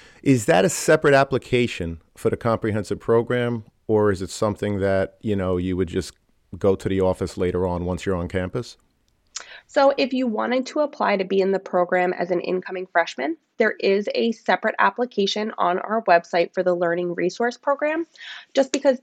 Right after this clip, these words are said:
Speaker 2: they do require that documentation. Um, for the Bridges to Adelphi program, it's not a separate application. It's more of an interest form 'cause they like to set up a either Zoom meeting or phone call with families just to get to know you better.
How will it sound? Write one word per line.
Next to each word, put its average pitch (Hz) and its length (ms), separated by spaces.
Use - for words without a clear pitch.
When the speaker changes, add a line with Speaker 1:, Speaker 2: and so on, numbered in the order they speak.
Speaker 2:
they 214 160
do 202 280
require 180 840
that 185 220
documentation. 180 1120
Um, 185 480
for 208 260
the 190 240
Bridges 202 360
to - 100
Adelphi 208 460
program, 233 600
it's 208 240
not 190 180
a 190 60
separate 190 320
application. 277 800
It's 202 160
more 185 180
of 180 80
an 190 120
interest 220 600
form 320 340
'cause - 200
they 220 140
like 202 220
to 226 100
set 214 180
up 196 240
a 185 500
either 180 300
Zoom 254 240
meeting 240 460
or 180 160
phone 220 260
call 208 220
with 208 200
families 202 380
just - 200
to - 60
get 247 160
to 220 100
know 180 140
you 196 160
better. 240 400